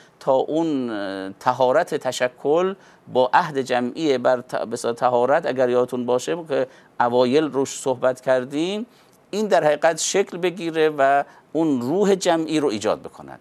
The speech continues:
امروز دنباله این بحث ها تو نظام تشکل، تشکل ها، بحث عهد جمعی در رابطه با، اه، اقامه نماز رو می‌خوایم مطرح بکنیم که تو تشکلات ما مدل اقامه نماز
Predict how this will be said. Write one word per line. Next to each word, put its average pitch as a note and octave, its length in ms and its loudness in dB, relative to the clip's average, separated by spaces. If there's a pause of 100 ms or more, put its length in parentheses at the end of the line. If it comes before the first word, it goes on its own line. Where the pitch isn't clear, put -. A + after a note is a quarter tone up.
(140)
امروز A3 680 2 (480)
دنباله D3 480 4
این D3 220 2
بحث B2+ 420 2
ها F3 340 2
تو D3 140 -8
نظام C3 340 -2
تشکل، C#3 720 -4
تشکل C3 540 -4
ها، F3 340 0 (640)
بحث G3+ 360 0 (120)
عهد F#3+ 260 0
جمعی E3 720 0
در C#3+ 220 2
رابطه B2+ 560 0
با، E3 420 2 (400)
اه، G#2 380 -6
اقامه A#2+ 480 2
نماز A2 480 2
رو E2+ 140 -6
می‌خوایم E2 280 -10
مطرح D#2 340 -8
بکنیم D#2 500 -12
که C3 280 -4
تو D3+ 140 -8
تشکلات A2+ 720 -4
ما C3 260 0
مدل C#3 640 2
اقامه F#3 460 2
نماز D#3+ 680 2